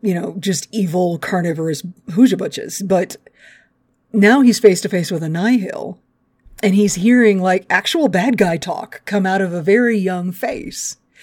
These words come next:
And it's very unnerving to him. But also his inner nerd would love to sit down with her and have, like, a super in-depth discussion about it. But, like, she is pointing a gun at him right now. So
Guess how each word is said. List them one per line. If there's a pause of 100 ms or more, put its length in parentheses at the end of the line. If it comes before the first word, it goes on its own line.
(340)
And
it's
very
unnerving
to
him. (1000)
But
also
his
inner
nerd
would
love
to
sit
down
with
her
and
have,
like,
a
super
in-depth
discussion
about
it.
But,
like,
she
is
pointing
a
gun
at
him
right
now.
So